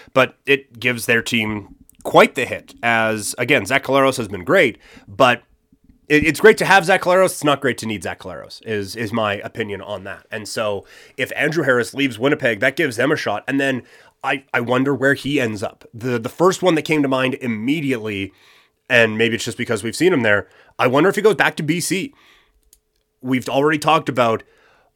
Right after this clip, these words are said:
all of the talent they are trying to surround Nathan Rourke with. What better way to introduce a young quarterback into Canadian Football League play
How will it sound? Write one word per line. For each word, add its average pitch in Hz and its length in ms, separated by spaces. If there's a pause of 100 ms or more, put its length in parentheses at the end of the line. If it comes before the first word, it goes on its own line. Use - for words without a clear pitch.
(180)
all 139 520
of 131 180
the 131 80
talent 135 400
they 117 100
are 123 120
trying 127 300
to 123 40
surround 117 480
Nathan 117 300
Rourke 110 320
with. 131 340 (160)
What 127 380
better 147 260
way 120 480 (280)
to 110 840 (320)
introduce 143 800 (140)
a 131 80
young 123 300
quarterback 127 680 (420)
into 127 920
Canadian 123 420
Football 127 420
League 110 280
play 135 500